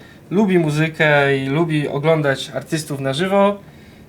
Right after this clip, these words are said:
to właśnie powinien, moim zdaniem, zaopatrzyć się w darmową aplikację, e, Songkick,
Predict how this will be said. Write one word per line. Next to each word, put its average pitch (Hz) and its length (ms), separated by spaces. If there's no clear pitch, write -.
to 214 360
właśnie 165 580
powinien, 147 720
moim 135 260
zdaniem, 139 380
zaopatrzyć 143 480
się 139 120
w 127 60
darmową 151 420
aplikację, 135 800
e, 127 540
Songkick, 185 720